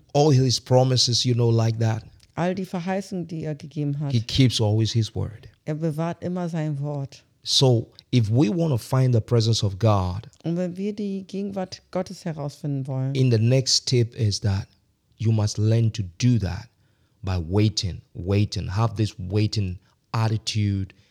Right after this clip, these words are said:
Speaker 1: Whilst you are waiting, you are singing, you are worshiping. Whilst you are waiting, you are reading the word. Your mind is fixed on God.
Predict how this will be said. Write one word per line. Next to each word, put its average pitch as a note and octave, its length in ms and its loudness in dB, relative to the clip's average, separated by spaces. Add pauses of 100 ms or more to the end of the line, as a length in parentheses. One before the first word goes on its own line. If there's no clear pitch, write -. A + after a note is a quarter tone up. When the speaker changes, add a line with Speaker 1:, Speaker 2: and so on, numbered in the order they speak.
(200)
Speaker 1:
Whilst A#2 300 2
you G2 80 -2
are F2+ 140 -4
waiting, A#2 420 4
you G2+ 140 0
are F2+ 100 -2
singing, A2+ 680 0
you G2+ 120 -4
are F2+ 80 -2
worshiping. A2 840 2 (280)
Whilst A2 280 0
you G2+ 100 0
are F2+ 80 2
waiting, A2+ 460 2
you G2 120 0
are F2 100 -2
reading A#2 400 4
the A2+ 80 4
word. G#2+ 560 2 (240)
Your F2+ 140 -2
mind G#2+ 380 2
is F#2 120 -6
fixed - 360 0
on A2+ 160 0
God. G#2 580 0